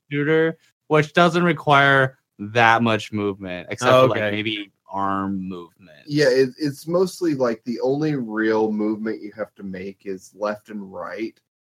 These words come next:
Speaker 2: Okay.
Speaker 3: And then if you accidentally drop your gun, you have to bend down to pick it up. But other than that, there's not a ton of movement. It's, it's a very stagnant game.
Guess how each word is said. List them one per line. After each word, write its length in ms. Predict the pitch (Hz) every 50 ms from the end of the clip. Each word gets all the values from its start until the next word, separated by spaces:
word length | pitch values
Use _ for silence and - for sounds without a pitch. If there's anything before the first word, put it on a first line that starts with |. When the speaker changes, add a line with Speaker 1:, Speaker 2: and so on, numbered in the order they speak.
| _ _ -
Speaker 2:
Okay. 240 | 131 147 127 127 120
Speaker 3:
And 160 | 113 110 127
then 180 | 127 123 123 127
if 240 | 127 120 110 - 117
you 180 | 117 117 113 -
accidentally 760 | 101 107 113 117 - - - 120 110 113 117 92 104 117 113 110
drop 360 | 113 117 110 107 104 104 -
your 160 | 110 107 101
gun, 300 | 95 104 98 95 98 104
you 140 | 107 104 107
have 160 | 104 95 _
to 80 | - 95
bend 260 | 92 101 98 98 95
down 220 | 98 95 98 98 98
to 60 | 95
pick 240 | _ - - 92 -
it 100 | 87 82
up. 260 | 82 82 98 - - -
But 140 | 127 110 - -
other 320 | 127 147 156 165 151 131
than 200 | 107 101 98 98
that, 320 | 98 95 95 80 - _
there's 260 | - 101 101 92 98 104
not 380 | 101 101 104 101 104 104 101
a 40 | 92
ton 240 | _ _ - 90 90
of 60 | 92 92
movement. 360 | 90 90 92 92 104 110 110 107
It's, 200 | 107 - _ -
it's 240 | 87 101 - _ -
a 60 | 98
very 260 | 95 107 104 104 95
stagnant 640 | - - - - 95 90 87 - - 98 - _
game. 360 | - 120 123 131 135 135 135